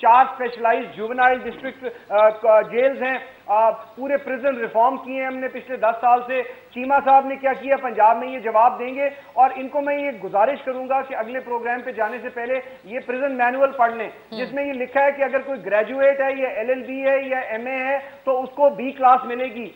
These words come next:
Speaker 1: तो राना सनाउल्लाह को अगर आपने सी class भी देनी है, तो उसमें भी पंखा और पानी और अद्वियात की सहूलत होती है, कोई ना दे अपनी, अ, कम जर्फी की वजह से, तो पाकिस्तान के तमाम कैदियों को मिलने चाहिए।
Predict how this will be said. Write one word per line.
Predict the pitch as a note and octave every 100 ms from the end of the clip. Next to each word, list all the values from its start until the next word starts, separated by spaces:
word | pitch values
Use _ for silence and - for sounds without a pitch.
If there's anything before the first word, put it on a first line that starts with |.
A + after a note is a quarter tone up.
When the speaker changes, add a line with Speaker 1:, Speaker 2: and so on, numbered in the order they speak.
| - -
Speaker 1:
तो |
राना | B3 G#3+ B3 C4
सनाउल्लाह | B3+ B3 B3+ C4 C#4
को | C#4
अगर | C4+ B3+ C4+
आपने | - B3 C4+
सी | - C#4+
class | C4+ C4+ C4
भी | C4 C4
देनी | A#3+ A#3+ C4+
है, | C#4+
तो | C#4
उसमें | C4 A#3 C4+
भी | C#4
पंखा | - A#3 B3 C#4 C#4 - -
और | A#3
पानी | A#3 A#3+ B3 C#4
और | C4+
अद्वियात | B3 A3 B3 A#3+ B3 C#4
की |
सहूलत | C4 A#3 B3 C4 B3
होती | A3+ C4
है, | C#4+ C4+ - -
कोई | C#4 C4+
ना | F#3+ G#3
दे | C#4 D4 D4+ C#4+ - - G#3+
अपनी, | A3 B3+ C#4+ C#4 - -
अ, | G3 G3+
कम | G3+ B3+ C4 E3
जर्फी | G3+ G3+ C4+
की | C#4+
वजह | B3 A3+ B3
से, | B3+ D4
तो | D4+ - -
पाकिस्तान | C4 A#3+ A#3+ C4+ D4 D4
के | D4+
तमाम | D4+ C4 C#4 D4+
कैदियों | C#4+ B3 C#4+
को | C#4
मिलने | B3+ A#3+ A#3+
चाहिए। | A3+ G#3 G3+ E3+